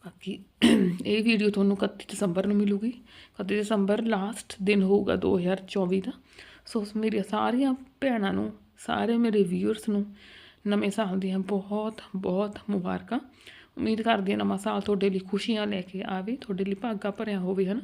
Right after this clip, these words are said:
ਤੁਸੀਂ ਜੋ ਵੀ ਕੰਮ ਸੋਚੇ ਨੇ ਦੋ ਹਜ਼ਾਰ ਚੌਵੀ, ਜੋ ਵੀ ਤੁਹਾਡੇ ਕੰਮ ਅਧੂਰੇ ਰਹਿ ਗਏ, ਸਭ ਦੀਆਂ ਮਨੋਕਾਮਨਾਵਾਂ ਪੂਰੀਆਂ ਕਰੇ ਵਾਹਿਗੁਰੂ ਜੀ, ਬਾਬਾ ਜੀ ਸਭ ਦੀਆਂ ਇੱਛਾਵਾਂ ਪੂਰੀਆਂ ਕਰਨ,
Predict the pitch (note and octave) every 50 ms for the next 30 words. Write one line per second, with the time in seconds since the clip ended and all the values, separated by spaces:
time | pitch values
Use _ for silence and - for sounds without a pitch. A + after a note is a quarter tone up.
0 | - - - - - - - - - - _ - B3+ A3+ A#3+ B3 G3+ G#3+ A3+ A#3
1 | A#3+ C4 C#4 C#4 - A#3 G#3 G#3 G#3 G#3 - G#3+ F#3+ - G3 - G3 G3 G3+ G3
2 | F#3+ F#3 G#3+ G#3 G3 G3+ G3+ G3 G3 - G#3+ G3+ G3 G3 G3 G3 A3 G#3+ G#3+ A3+
3 | A3 B3 A#3 A3+ A3 A#3+ A3 G#3 G3 G3 G3 G#3 A3+ A3+ A3 G#3+ G3 G3+ G#3 G3+
4 | G#3+ G#3 G#3+ B3 A#3 G#3 G3+ A3+ B3 A#3 A#3 G#3+ G#3+ A3+ A3 G#3 G#3 G3 G3 G#3
5 | G#3+ G#3 G#3 G#3 G3+ G3+ - - - - A3+ G#3 G3+ G3+ G3+ G3+ G3 G3 G3 -
6 | - - - - G#3+ G#3 G#3 G3+ G3 F#3+ F#3 F#3+ G#3 G3+ G3 G#3+ A3 G#3+ G3 F#3+
7 | G3+ G#3 G3 G3 G#3 G3+ G#3+ A3 A3+ - - - - - - G3+ G3+ - G#3 F#3+
8 | F#3 - F#3+ F#3+ G3+ G3 G#3 G#3 G3 F#3+ G3 G3 G3+ A#3+